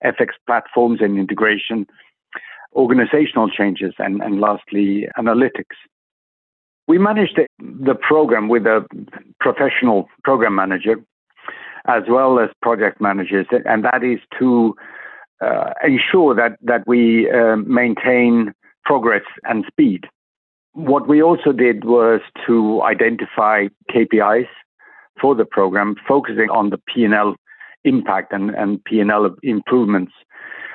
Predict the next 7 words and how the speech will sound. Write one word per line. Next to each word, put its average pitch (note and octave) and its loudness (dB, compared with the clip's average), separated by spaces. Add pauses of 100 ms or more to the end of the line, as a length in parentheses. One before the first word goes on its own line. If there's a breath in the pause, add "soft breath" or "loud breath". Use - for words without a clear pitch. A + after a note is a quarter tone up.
(180 loud breath)
And A2+ -2
that C3 0
was B2+ 0 (220)
primarily A#2 0 (140)
to G#2+ 0
measure A#2 -2 (200)
the G#2 0